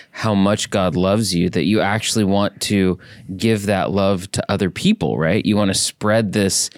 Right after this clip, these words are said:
this joy, this goodness. And so when people really get and understand the gospel, they no longer want to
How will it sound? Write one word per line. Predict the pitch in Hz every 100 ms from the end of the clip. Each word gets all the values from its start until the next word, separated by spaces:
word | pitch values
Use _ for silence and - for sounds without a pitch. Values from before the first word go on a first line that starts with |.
| - - - _
this | - 101 92
joy, | 92 87 101 101 101 98 98
this | - 95 -
goodness. | - 104 98 82 78 - - - - - -
And | 101 101
so | 123
when | 113 113
people | - 185 220 139
really | 95 107 117 127
get | 101 101 110
and | - 95
understand | 98 95 - 98 92
the |
gospel, | 85 87 92 - 151 156 160 _ - - _ -
they | 123
no | 135 139
longer | 123 120 147 135 120
want | 95 107 113 -
to | - 104 98 95 90